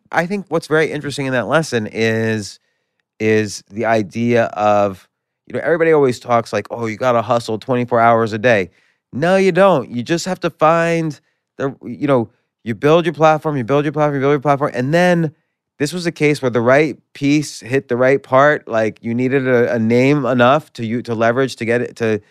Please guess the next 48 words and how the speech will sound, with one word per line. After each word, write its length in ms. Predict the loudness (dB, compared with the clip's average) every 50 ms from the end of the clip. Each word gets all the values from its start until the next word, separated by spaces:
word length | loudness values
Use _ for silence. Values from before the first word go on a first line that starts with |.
| _ _ _
to 120 | -12 -6
lift 280 | -4 -2 -4 -4 -4 -4
you 120 | 0 2
up, 140 | 2 2 0
to 80 | -2 -6
make 160 | -6 -6 -6
your 80 | -8
platform 440 | -4 0 0 0 0 0 -2 -2 -2
a 60 | -2
little 180 | 0 0 0 0
bigger. 460 | 0 0 0 2 2 2 2 2 -2 _ _ _ _ _ _ _ _ -6
And 500 | -2 0 2 2 2 2 0 -2 -6 -10 _ _ _ _ _ _
you 140 | -6 -2 2
were, 200 | 2 2 2 0 -4
you 140 | -6 -4 0
were 420 | 2 4 4 4 4 2 0 -4 _ _ _ _ _ _ -6
kind 160 | -2 -2 -2
of 180 | -2 -2 -2
building 760 | 2 4 6 6 4 4 2 2 2 2 0 0 -2 -4 -6 -10 _
this 260 | -8 -8 -6 -6 -8
whole, 800 | -12 -8 -2 0 2 4 4 4 4 4 2 2 0 -2 -4 _ _ _ _ _ _ _ _ _ _ _ _ _ _ _
uh, 120 | -6 -6 -6 -4
underneath, 540 | 0 2 2 4 4 4 4 4 2 2 2
this 120 | 0 0
whole, 400 | 4 4 6 6 6 4 2 0 0
uh, 340 | 0 0 2 2 2 2
you 140 | 0 0 0
know, 120 | 0 -2 -2
below 460 | -4 -4 -4 0 4 4 4 4 4
the 120 | 2 2
iceberg. 480 | 2 2 2 2 0 -2 0 0 2 4
That 120 | 4 4 4
was 140 | 2 0
the 100 | -2 -2
tip 160 | -2 -2 0 4
of 20 |
the 100 | 4 6
iceberg, 300 | 6 4 2 0 -2 -2
as 100 | 0 0
you 80 | 2 2
writing 180 | 2 2 2
for 60 | 0
the 60 | 0 0
magazine. 360 | 2 2 2 0 -2 -4 -4
The 60 | -4
below 280 | 0 2 4 4 4 4
the 100 | 4 4
iceberg 560 | 4 2 2 0 0 0 2 2 0 -2